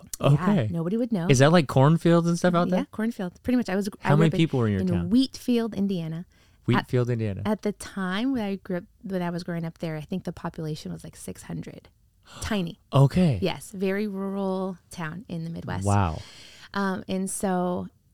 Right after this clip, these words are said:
Speaker 1: yeah, um, so I, I, I tell people, you know, the parable of the talents in
Speaker 2: Mm-hmm.
Speaker 1: Matthew, you know, and,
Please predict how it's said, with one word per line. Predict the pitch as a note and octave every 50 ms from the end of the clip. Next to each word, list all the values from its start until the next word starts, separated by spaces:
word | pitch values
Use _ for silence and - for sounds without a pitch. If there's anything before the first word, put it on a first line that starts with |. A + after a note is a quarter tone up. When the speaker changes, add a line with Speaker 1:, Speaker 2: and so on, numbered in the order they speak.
| _ _
Speaker 1:
yeah, | - F#3+ F#3 F3 F3 E3+ E3+ - - _ _ -
um, | G3 F3+ E3+ E3 D#3+ D#3 F3+ F#3 - G3+ G#3+ - _ - -
so | - - - G#3+ G3+ G3 F#3+ - -
I, | F#3+ G3+ G3 -
I, | G#3 G#3+ G#3+ A3+ A3 - - _ _ _ - -
I | F3+ F#3 G3 G3+ G3 -
tell | - - A#3 B3 -
people, | - A#3+ G#3+ - G#3+ G#3
you | A#3 A#3+
know, | A#3 G#3+
the | F#3+ F#3+
parable | - - - G3 F3+ F3 F3 F3 E3+
of | E3 E3+ E3+
the | E3
talents | - - E3+ D#3 D3 C#3+ D3 D3 - - - -
in | F3+ F3 D#3+ D#3 D#3 D#3 -
Speaker 2:
Mm-hmm. | - F#3
Speaker 1:
Matthew, | E3+ D3+ D#3 - - - E3 D#3
you | D#3+ D#3+
know, | D#3+ D#3+ D#3
and, | D#3 D#3 D#3+